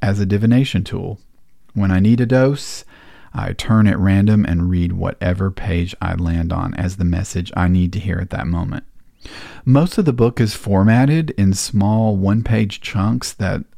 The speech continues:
lend themselves very easily to this kind of practice. And I suddenly started to wonder if they've ever considered making an oracle deck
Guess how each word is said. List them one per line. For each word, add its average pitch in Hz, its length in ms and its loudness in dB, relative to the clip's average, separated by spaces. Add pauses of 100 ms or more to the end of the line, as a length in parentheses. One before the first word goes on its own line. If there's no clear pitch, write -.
(100)
lend 95 480 0
themselves 104 380 -2
very 98 380 0
easily 90 640 -4
to - 180 -10
this 90 160 -8
kind - 220 -6
of - 80 -8
practice. - 640 -8 (480)
And 117 480 6 (160)
I 117 380 2
suddenly 143 380 2
started 117 420 2
to 107 60 -2
wonder 101 580 4
if - 500 0
they've 110 420 2
ever 113 220 2
considered 113 720 2
making 113 380 4
an 107 160 4
oracle 117 400 -2
deck - 500 -10